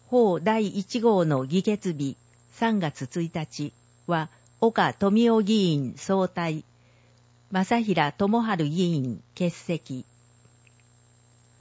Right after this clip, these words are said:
同第一号、三原市公平委員会委員の選任につき同意を求めることについて、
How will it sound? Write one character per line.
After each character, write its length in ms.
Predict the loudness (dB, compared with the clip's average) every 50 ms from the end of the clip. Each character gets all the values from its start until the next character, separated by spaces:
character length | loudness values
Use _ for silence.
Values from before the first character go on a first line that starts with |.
| _ 2
同 420 | 6 6 8 8 6 4 4 2 0
第 400 | 0 0 0 0 -2 -2 -4 -8 -8
一 300 | -10 -6 -2 0 0 2
号、 340 | 4 4 2 2 0 -4 _ _ _ _ _ _ _ _ _ _ _ _ _ _ _ 2 2
三 120 | 4 4
原 260 | 4 2 2 2 2
市 280 | 0 -2 -2 -2 -2 -2
公 300 | 2 6 8 8 8 8
平 280 | 4 2 2 2 2 2
委 300 | 2 2 2 2 2 2
員 160 | 0 0 -2
会 440 | -2 -2 0 0 0 0 -2 -4 -6 -6
委 280 | -2 -2 0 0 2 2
員 180 | 0 0 0 0
の 160 | -2 -2 -2
選 320 | 0 0 2 2 2 2
任 260 | 2 2 2 2 2
に 100 | 0 0
つ 160 | -2 -4 -6 -8
き 280 | -6 -4 -6 -6 -4 -2
同 280 | 0 2 4 6 6 6
意 120 | 6 4
を 120 | 4 4
求 260 | 2 0 0 0 0 0
め 100 | 2 0
る 100 | 0 0
こ 100 | -2 0
と 160 | 0 0 0
に 140 | 0 0 -4
つ 160 | -4 -4 -2
い 100 | -2 -4
て、 300 | -4 -6 -6 -6 -6 -8